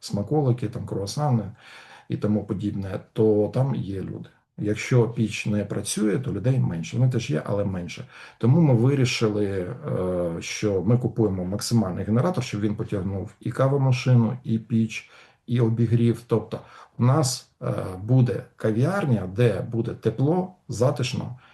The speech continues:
де дуже люблять і цінують, і поважають клієнтів, і, е, ви це відчуєте, бо це наша позиція, розумієте? І ще одна цікавинка. З досвіду,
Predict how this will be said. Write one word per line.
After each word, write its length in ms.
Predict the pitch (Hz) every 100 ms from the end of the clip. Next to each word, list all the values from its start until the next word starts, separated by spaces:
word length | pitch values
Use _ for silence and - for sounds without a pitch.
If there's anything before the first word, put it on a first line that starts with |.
| _ -
де 100 | 120
дуже 300 | 120 123 110
люблять 680 | 107 120 123 95 90 - _
і 360 | - 101 101 98
цінують, 560 | - 110 117 104 85 -
і 20 |
поважають 600 | 110 107 110 104 85 -
клієнтів, 600 | - 117 147 196 190 - - - - _
і, 260 | - 104 104
е, 240 | 98 117 - -
ви 260 | 120 135
це 360 | 160 123 120 - -
відчуєте, 540 | 98 - 92 - -
бо 240 | 104 117
це 200 | 113 143
наша 260 | 147 117 -
позиція, 600 | 95 87 92 85 - 127 -
розумієте? 480 | - 110 131 123 - - - - -
І 80 | 120
ще 240 | - 165
одна 640 | 151 123 127 123 113 - - _ -
цікавинка. 720 | - - 104 - 85 127 - _ _ - _ -
З 160 | 98
досвіду, 640 | 120 131 127 - - 120